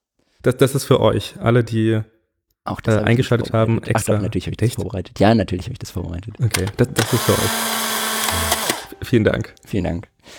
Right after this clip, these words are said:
Speaker 2: Außerdem haben wir drei iTunes-Bewertungen gekriegt mit jeweils fünf Sternen. Das finde ich auch gut.
Speaker 1: Ja, eine, eine davon war ich, glaub ich.
Speaker 2: Ich, ich konnte nicht selber
Speaker 1: Aber ich,
Speaker 2: bewerten.
Speaker 1: ich find, ich find das
Speaker 2: Ähm,
Speaker 1: nämlich dufte, was wir hier sagen.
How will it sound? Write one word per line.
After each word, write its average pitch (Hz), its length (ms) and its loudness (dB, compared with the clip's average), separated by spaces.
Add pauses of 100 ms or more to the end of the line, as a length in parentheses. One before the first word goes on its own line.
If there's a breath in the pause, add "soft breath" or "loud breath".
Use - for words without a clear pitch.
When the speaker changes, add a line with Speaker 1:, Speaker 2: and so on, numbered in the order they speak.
Speaker 2:
Außerdem 170 200 4
haben 170 120 6
wir 147 40 2
drei 143 320 4
iTunes-Bewertungen 120 720 2
gekriegt 101 300 -6
mit 104 100 -2
jeweils 123 220 4
fünf 143 180 2
Sternen. 127 320 2
Das 101 100 -2
finde 131 140 2
ich 127 60 4
auch 127 100 0
gut. 87 220 -6 (600)
Speaker 1:
Ja, 113 180 2
eine, 127 260 2
eine 127 160 4
davon 117 260 0
war 107 140 0
ich, 110 120 -6
glaub - 240 -6
ich. - 160 -16 (280)
Speaker 2:
Ich, - 280 -6 (160)
ich - 280 -6
konnte 165 240 2
nicht 113 140 2
selber 104 200 4
Speaker 1:
Aber 120 100 4
ich, 95 60 2
Speaker 2:
bewerten. 90 240 2
Speaker 1:
ich - 20 -4
find, 131 140 2
ich 139 80 0
find 151 140 4
das 117 80 2
Speaker 2:
Ähm, 143 60 2
Speaker 1:
nämlich 117 180 0
dufte, 139 320 2
was - 180 -4
wir 104 60 -4
hier 64 80 -4
sagen. - 320 -6